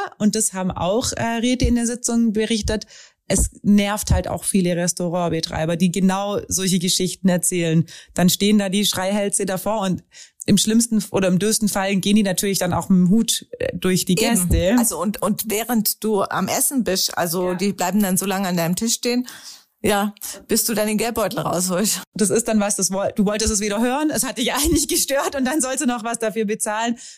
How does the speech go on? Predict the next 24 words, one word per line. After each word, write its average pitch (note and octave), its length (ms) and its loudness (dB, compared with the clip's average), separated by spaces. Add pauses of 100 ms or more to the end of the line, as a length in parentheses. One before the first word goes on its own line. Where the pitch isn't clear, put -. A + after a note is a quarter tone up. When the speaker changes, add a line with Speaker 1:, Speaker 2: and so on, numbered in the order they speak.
Speaker 1:
Das A#3+ 200 -2
war C4 120 -2
schon B3 200 -4
auch A3 240 -4
ein G#3+ 100 -2
Thema, G#3+ 320 -2
also F#3 180 -2
dass F#3 140 -6
die G3 140 -8
gesagt G3 340 -6
haben, G3+ 220 0
es - 160 -4
gibt A#3 320 0 (320)
Restaurantbetreiber, F#3+ 840 0
die F#3 80 0
da F3+ 180 -4
wirklich F#3 360 -4
auch F3+ 240 -4
genervt E3+ 580 0
sind D#3 320 -2
von E3 260 -2
den, D#3 320 -4
äh, - 220 -2
Musikern, D#3+ 640 -2